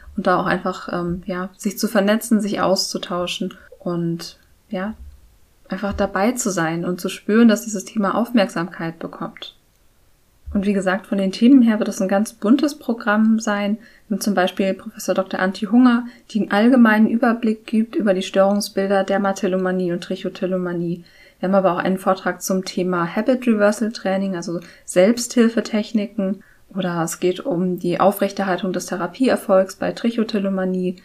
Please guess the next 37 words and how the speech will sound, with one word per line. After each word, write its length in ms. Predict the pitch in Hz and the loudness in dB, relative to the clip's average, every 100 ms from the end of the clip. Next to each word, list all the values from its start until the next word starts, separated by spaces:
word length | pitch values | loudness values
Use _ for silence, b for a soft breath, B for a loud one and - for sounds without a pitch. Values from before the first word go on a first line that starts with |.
| B B B | B B B
Es 160 | - - | -14 -4
geht 220 | 190 190 | -4 -2
um 100 | 190 | 0
das 160 | 185 - | 0 -2
Thema 300 | 196 185 - | -2 -2 -2
Scham 480 | - 196 208 214 | 2 4 4 2
bei 160 | 214 185 | 0 -2
Skinpicking. 800 | 202 - 214 220 196 - 180 190 b b b - | -2 0 0 0 -4 -2 -2 -4 b b b -16
Es 140 | - | -6
geht 180 | 190 185 | -2 0
um 180 | 185 185 | 2 2
Recovery 640 | 185 190 226 214 196 202 | 0 0 0 0 2 0
und 100 | 196 | 0
Relapse. 680 | 208 226 220 214 202 202 - | 4 4 6 2 -2 -4 -8
Es 180 | - - | -8 -4
geht 320 | 185 185 - | -2 -4 -2
darum, 300 | 175 175 190 | 0 2 0
mit 160 | 180 185 | 0 -2
seinem 480 | 170 170 175 180 - | -2 -2 -2 -6 -6
Drang 380 | - 180 247 | -2 4 6
umzugehen 1000 | 254 220 233 233 220 - 214 214 240 240 - | 6 6 6 4 -4 -2 2 4 4 0 -6
zu 140 | - | -2
den 240 | 220 208 214 | 0 0 0
B 140 | 208 | 0
F 180 | 208 - | 0 -2
A 120 | 190 | -4
Bs. 520 | 190 185 185 185 - b b b b - | -2 0 0 -2 -8 b b b b -14
Es 140 | - | 0
wird 400 | 190 190 190 233 | 2 2 -2 0
neueste 320 | 190 196 - | 4 4 2
Erkenntnisse 580 | - - 208 214 208 - | -2 0 0 2 0 0
aus 100 | 180 | -2
dem 120 | 196 | -2
Bereich 320 | 180 175 185 | -2 -2 -2
der 100 | - | -4
Hirnforschung 1000 | 185 220 277 285 240 226 - 226 214 220 | 2 4 4 2 0 0 0 0 2 0
geben. 500 | 214 202 208 196 208 | 0 0 0 0 -2